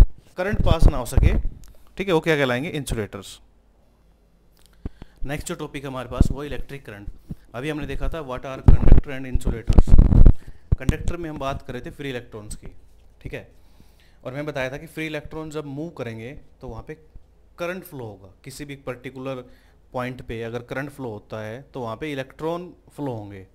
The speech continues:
तो देखो डेफिनेशन में क्या करा है इलेक्ट्रिक करंट में, electric current is the amount of electric charge passing through a given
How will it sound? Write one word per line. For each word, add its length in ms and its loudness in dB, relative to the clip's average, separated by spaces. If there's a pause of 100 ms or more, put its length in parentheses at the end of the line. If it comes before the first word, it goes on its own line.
(680)
तो 60 -20
देखो 160 -16
डेफिनेशन 460 -10
में 120 -12
क्या 120 -8
करा 120 -12
है 60 -8
इलेक्ट्रिक 340 -12
करंट 220 -14
में, 180 -18 (420)
electric 440 -12
current 280 -8
is 160 -8
the 60 -2
amount 400 -10
of 160 -10
electric 440 -14
charge 360 -10 (380)
passing 340 -8
through 240 -10
a 80 -16
given 320 -10